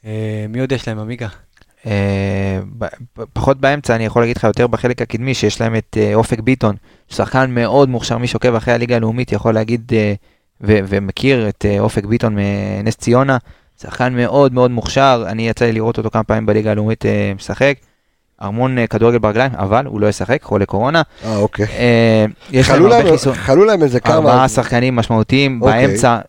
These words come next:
Speaker 2: שי אייזן, עמנואל בואטנג, אופק ביטון, כולם שחקני אמצע, זאת אומרת, זה משאיר אותם עם,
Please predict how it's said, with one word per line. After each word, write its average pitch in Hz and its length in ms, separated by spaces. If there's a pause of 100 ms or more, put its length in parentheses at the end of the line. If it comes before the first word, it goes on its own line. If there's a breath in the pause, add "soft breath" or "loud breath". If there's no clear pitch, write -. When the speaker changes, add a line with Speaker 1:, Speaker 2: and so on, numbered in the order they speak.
Speaker 2:
שי - 200
אייזן, 120 640 (140)
עמנואל 120 480
בואטנג, 123 560 (140)
אופק 135 280
ביטון, 127 380
כולם 131 280
שחקני 120 460
אמצע, 131 240
זאת - 100
אומרת, 127 180
זה 123 80
משאיר 117 260
אותם 135 360
עם, 113 240